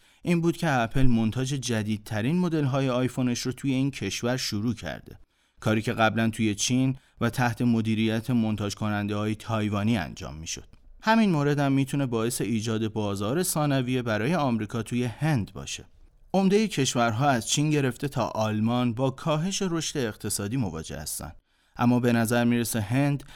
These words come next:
که یک پنجم رشد جهانی رو توی این دهه داشته، بتونه یکی از سه کشوری بشه که می‌تونه بیشتر از چهارصد میلیارد دلار تولید ناخالص سالانه ایجاد کنه.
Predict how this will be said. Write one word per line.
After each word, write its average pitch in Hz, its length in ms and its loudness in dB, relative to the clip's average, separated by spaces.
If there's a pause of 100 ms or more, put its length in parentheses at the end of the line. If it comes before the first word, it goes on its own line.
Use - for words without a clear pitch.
(120)
که 156 120 -4
یک 175 240 0
پنجم 123 480 0
رشد 131 360 -2
جهانی 120 560 -2
رو 160 160 -2
توی 143 200 -6
این 113 220 0
دهه 98 300 -4
داشته، 107 540 -4 (320)
بتونه 170 340 0
یکی 151 280 -2
از 123 140 -2
سه 104 160 -4
کشوری 131 500 -2
بشه 107 480 -4 (220)
که 156 120 0
می‌تونه 143 400 0
بیشتر 127 480 -2
از 135 180 -2
چهارصد 147 720 -2
میلیارد 117 580 0
دلار 104 400 -2 (240)
تولید 120 520 8
ناخالص 104 760 -2
سالانه 95 560 -2
ایجاد 95 420 -2
کنه. 71 240 -12